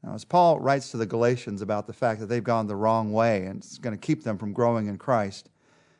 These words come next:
we have to realize that we're all in danger of this. This isn't about somebody else or somebody who lived two thousand years ago. We're all in danger of this.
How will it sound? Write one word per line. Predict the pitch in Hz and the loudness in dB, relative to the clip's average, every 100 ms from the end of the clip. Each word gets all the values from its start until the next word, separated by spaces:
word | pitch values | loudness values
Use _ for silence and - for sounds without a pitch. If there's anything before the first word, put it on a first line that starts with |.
| _ | _
we | 160 | 0
have | 214 208 | 0 0
to | 131 | 0
realize | 160 151 120 113 | 2 4 4 2
that | 127 | -2
we're | 139 143 | -2 2
all | 151 185 185 | 2 2 2
in | 117 | 0
danger | 101 92 85 98 | -2 -4 -6 -8
of | 87 | -12
this. | 90 - - - _ _ _ 156 | -14 -14 -18 -20 _ _ _ -8
This | 190 | -2
isn't | 196 160 | 2 4
about | 139 113 | 4 4
somebody | - 127 110 101 - | 0 0 0 -4 -2
else | 104 110 - | 0 0 -2
or | 113 | -6
somebody | 143 123 113 | 0 0 0
who | 113 | -2
lived | 107 113 104 | 0 0 0
two | - 117 | -4 -4
thousand | 113 101 95 95 | -2 -2 -4 -6
years | 101 98 | -6 -6
ago. | 113 127 127 - - | -4 -4 -4 -16 -4
We're | 160 143 | 0 2
all | 185 220 | 4 4
in | 135 95 | 2 0
danger | 95 82 90 | -4 -6 -10
of | 90 87 | -14 -14
this. | 101 - - | -18 -18 -20